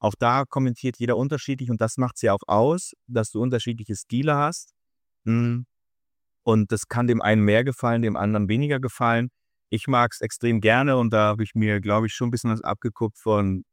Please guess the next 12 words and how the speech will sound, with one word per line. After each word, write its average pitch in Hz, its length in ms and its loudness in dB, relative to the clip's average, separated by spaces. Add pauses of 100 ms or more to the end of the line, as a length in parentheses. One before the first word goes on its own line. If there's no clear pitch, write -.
einem, 98 420 -2 (480)
ja, 90 240 -8 (240)
also 85 240 -2 (1200)
Vorbild 123 540 0
v-, 131 200 -4 (180)
vielleicht 113 300 0
so 120 160 0
gesagt, 110 680 0 (800)
derjenige 101 500 2
kennt 131 240 -2
mich 135 160 -4
nicht. 120 300 -2